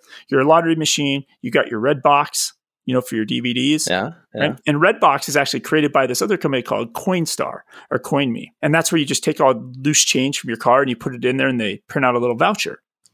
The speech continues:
Speaker 2: Oh, no. Don't tell me they've got, like, Bitcoin machines now.
Speaker 1: Yes. So I took my four dollars from my winning lottery ticket and I bought four dollars of Bitcoin.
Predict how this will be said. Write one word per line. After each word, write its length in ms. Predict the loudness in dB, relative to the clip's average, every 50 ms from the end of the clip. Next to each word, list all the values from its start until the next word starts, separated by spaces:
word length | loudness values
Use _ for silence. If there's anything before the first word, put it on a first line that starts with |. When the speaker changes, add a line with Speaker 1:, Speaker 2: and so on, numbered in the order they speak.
| _ -2 0
Speaker 2:
Oh, 160 | 2 2 4
no. 160 | 2 2 2
Don't 200 | 2 0 0 2
tell 140 | 2 2 2
me 80 | 4
they've 280 | 2 2 0 -2 -6 -4
got, 160 | -2 0 2 2
like, 200 | 0 -2 -2 -2
Bitcoin 400 | -4 -2 -2 -4 -2 -2 -2 -2
machines 380 | -4 -4 -4 -6 -6 -8 -8
now. 240 | -8 -8 -8 -8 -10 _ _ _ 2
Speaker 1:
Yes. 300 | 4 4 4 4 2 0
So 200 | 2 4 4 4
I 60 | 4
took 260 | 2 0 -4 -4 0
my 120 | 0 -2 -2
four 240 | 0 4 4 4 6
dollars 320 | 6 4 2 4 2 2
from 120 | 2 2
my 80 | 2 2
winning 280 | 2 0 -2 0 0 2
lottery 280 | 4 4 4 4 4
ticket 280 | 2 -2 0 0 0 2
and 80 | 2
I 60 | 2 4
bought 240 | 4 4 2 2
four 260 | -2 0 4 6 6 6
dollars 300 | 6 6 4 2 2 0
of 80 | -2
Bitcoin. 480 | 0 0 -2 -2 -2 -6 -6 -6 -8